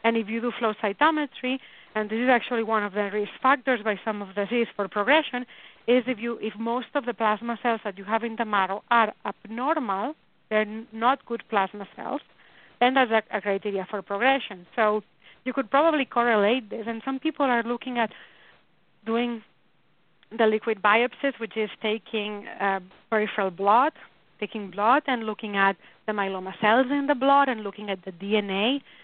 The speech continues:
in the cells in the blood from the myeloma, and then saying, "What is your risk of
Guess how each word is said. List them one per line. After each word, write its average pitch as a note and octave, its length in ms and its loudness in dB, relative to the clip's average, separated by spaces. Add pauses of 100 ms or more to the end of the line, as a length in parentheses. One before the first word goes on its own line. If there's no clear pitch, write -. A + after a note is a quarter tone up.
(220)
in G#3+ 120 -6
the F#3 180 -6
cells A#3+ 260 6
in B3+ 140 -6
the B3+ 80 -4
blood B3 220 0
from B3+ 120 -6
the B3 60 -4
myeloma, B3 480 -2 (400)
and G3 240 -4
then G3 420 -2 (260)
saying, G#3 520 2
"What G#3+ 160 -2
is G#3 140 -8
your G3+ 140 -4
risk F#3+ 240 -8
of G3+ 100 -2